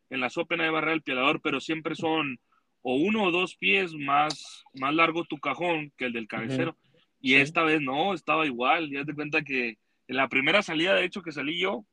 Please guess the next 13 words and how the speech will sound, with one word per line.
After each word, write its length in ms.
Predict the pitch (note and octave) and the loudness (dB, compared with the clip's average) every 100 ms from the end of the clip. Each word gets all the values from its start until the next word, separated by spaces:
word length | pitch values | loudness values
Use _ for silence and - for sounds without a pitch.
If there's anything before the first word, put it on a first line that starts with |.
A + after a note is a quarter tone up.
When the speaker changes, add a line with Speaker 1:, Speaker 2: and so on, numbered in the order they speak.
| _ - | _ -6
Speaker 1:
con 100 | C#3 | -4
el 60 | |
primer 180 | C3 C#3 | -2 -2
Speaker 2:
Ujú. 100 | B2+ | -2
Speaker 1:
compañero, 420 | D3+ D3 D3+ F#3 - _ - _ _ _ | -2 2 4 2 0 _ -20 _ _ _
fue 100 | F#3 | 2
una 240 | A3+ B3+ A#3+ | 4 4 2
quince 420 | A3 C#4 B3 G#3+ | 0 -6 -4 2
antes 540 | G3 B3+ G#3 G3 F#3+ - | 4 2 -2 -8 -8 -14
de 140 | C#3+ | -6
la 100 | C3 | -2
Open. 360 | D3+ G3 F3 | 0 0 -2
Speaker 2:
Ajá. 100 | C3 | -4